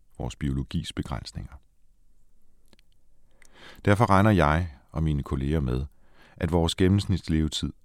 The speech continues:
vil stabilisere sig omkring halvfems til femoghalvfems år. Selv denne grænse ligger langt ude i fremtiden.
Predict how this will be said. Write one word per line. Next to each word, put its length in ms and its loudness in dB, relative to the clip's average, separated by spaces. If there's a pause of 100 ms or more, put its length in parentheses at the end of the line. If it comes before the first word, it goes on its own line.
(240)
vil 200 0
stabilisere 640 -4
sig 140 -6
omkring 380 -6 (340)
halvfems 500 -4
til 120 -4
femoghalvfems 580 -10
år. 200 -12 (840)
Selv 240 -2
denne 280 2
grænse 420 -6 (180)
ligger 220 -8
langt 340 -6
ude 140 -8
i 40 -10
fremtiden. 460 -12